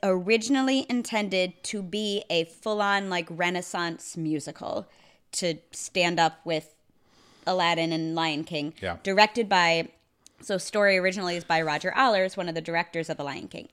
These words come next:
Speaker 1: Anyway, giant in scope. Like, it's gonna be this
Speaker 2: Yeah.
Speaker 1: mystic land, and it's gonna have a big, o-, like, Yzma was, uh, is intended to be a scar, like,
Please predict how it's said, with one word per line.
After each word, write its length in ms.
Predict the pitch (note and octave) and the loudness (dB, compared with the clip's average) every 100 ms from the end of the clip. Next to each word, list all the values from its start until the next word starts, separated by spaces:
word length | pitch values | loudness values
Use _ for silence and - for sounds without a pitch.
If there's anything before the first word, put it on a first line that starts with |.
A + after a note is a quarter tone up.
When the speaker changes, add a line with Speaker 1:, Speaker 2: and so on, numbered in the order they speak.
| - | -2
Speaker 1:
Anyway, 260 | G#3+ D#3 - - _ _ E3+ | 0 -2 -8 -20 _ _ -16
giant 560 | D#3+ A#3+ B3+ C4+ B3+ - | -4 0 2 0 -4 -6
in 180 | G3 | -6
scope. 540 | F3+ - - E3+ - - | -6 -12 -4 -2 -2 -4
Like, 180 | F3 E3 | -4 -4
it's 140 | F3 | -6
gonna 160 | - F3+ | -6 -6
be 120 | E3+ | -4
this 200 | D3 - | -6 -4
Speaker 2:
Yeah. 120 | G3+ | -2
Speaker 1:
mystic 320 | G2 D#2 - C#4 D4+ | -2 -2 -8 -8 -2
land, 400 | C#4+ C4 A#3+ A3 | 2 2 2 0
and 100 | F#3+ | -4
it's 160 | - | -4
gonna 200 | - F#3 | -4 -4
have 320 | F3+ E3+ E3 - _ _ - | -2 -2 -4 -12 _ _ -6
a 80 | F#3 | -6
big, 360 | E3+ A#3 A#3 | 0 4 6
o-, 100 | G#3+ E3+ | 4 6
like, 260 | F#3+ F#3 | 4 2
Yzma 640 | - G#3 A3 G3+ G3 F#3+ F#3 | -4 -6 -2 2 4 2 0
was, 300 | F#3 - - _ _ _ - | -4 -6 -14 _ _ _ -4
uh, 40 | D#3+ | 0
is 240 | F3 E3 | 0 0
intended 460 | F3+ E3 F3+ F#3 F3 | -2 -2 -2 -2 -4
to 80 | G3+ | -4
be 160 | F3 | 0
a 100 | F3 | 0
scar, 640 | E3 - - - E3+ F3 E3+ | 0 -6 -6 0 2 2 2
like, 480 | D#3+ D#3 D3+ - - | 0 -2 -2 -8 -18